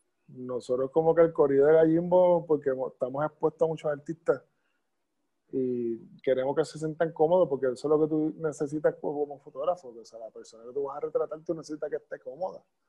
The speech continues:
Porque si no está cómoda, tú no le vas a sacar la esencia en una foto.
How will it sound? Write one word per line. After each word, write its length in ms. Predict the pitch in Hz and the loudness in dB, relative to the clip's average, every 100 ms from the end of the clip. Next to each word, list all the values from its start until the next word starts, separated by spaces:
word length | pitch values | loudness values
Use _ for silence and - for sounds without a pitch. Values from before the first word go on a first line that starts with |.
| _ _ _ _ _ | _ _ _ _ _
Porque 220 | 135 127 | -4 -4
si 100 | - | -6
no 100 | 135 | -8
está 220 | 135 170 | -2 -2
cómoda, 360 | 170 170 185 170 | 0 0 2 0
tú 80 | 151 | 0
no 120 | 151 | -2
le 80 | 156 | -2
vas 80 | 156 | -2
a 140 | 160 | -4
sacar 120 | 156 | 0
la 120 | 160 | 0
esencia 380 | 151 156 175 175 | 0 -4 -6 -6
en 80 | 143 | -6
una 160 | 131 117 | -8 -12
foto. 300 | 120 107 | -10 -12